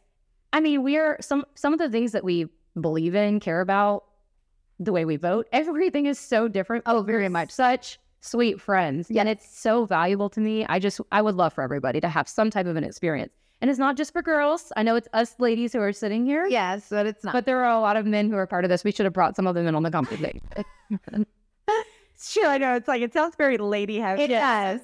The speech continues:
Speaker 2: Like, we're just like a little adult sorority over here. <laughs>
Speaker 1: Not at all. <laughs> Not at all.
Speaker 2: No, we have, there's, uh, we've got Jairo Rodriguez from New, New Jersey
Speaker 1: Mm-hmm.
Speaker 2: at the helm currently.
Speaker 3: And he's one of the gals.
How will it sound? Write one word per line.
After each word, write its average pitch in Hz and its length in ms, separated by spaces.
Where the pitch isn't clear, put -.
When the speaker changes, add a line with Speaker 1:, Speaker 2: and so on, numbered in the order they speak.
Speaker 2:
Like, 254 220
we're 233 260
just - 160
like 277 140
a 262 80
little 233 320
adult 233 340
sorority 269 460
over 254 160
here. 277 280
<laughs> - 340
Speaker 1:
Not 277 360
at 302 200
all. 240 600
<laughs> - 260
Not 214 300
at 208 140
all. 175 400
Speaker 2:
No, 202 300
we 214 160
have, 220 560
there's, 240 340
uh, 202 500
we've 208 160
got 214 140
Jairo 220 400
Rodriguez 208 580
from 185 300
New, 185 140
New 196 220
Jersey 185 540
Speaker 1:
Mm-hmm. 180 320
Speaker 2:
at 202 140
the 208 80
helm 202 400
currently. 208 720
Speaker 3:
And 233 140
he's 339 240
one 339 120
of 269 80
the 214 60
gals. 170 320